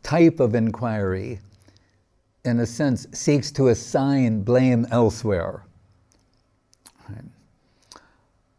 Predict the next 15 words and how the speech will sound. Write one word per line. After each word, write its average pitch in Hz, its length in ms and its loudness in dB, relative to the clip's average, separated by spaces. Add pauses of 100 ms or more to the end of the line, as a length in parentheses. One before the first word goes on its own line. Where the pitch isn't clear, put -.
But, 120 480 2 (1300)
and 131 280 -2
again, 123 440 2
Guru 123 260 4
Maharaj, 95 400 0 (140)
he 107 140 2
would 101 180 2
say, 90 320 -2 (420)
um, 95 380 -6 (480)
as 123 180 4
long 151 240 6
as 143 160 4
you're 143 140 4
casting 139 580 0
blame 113 540 2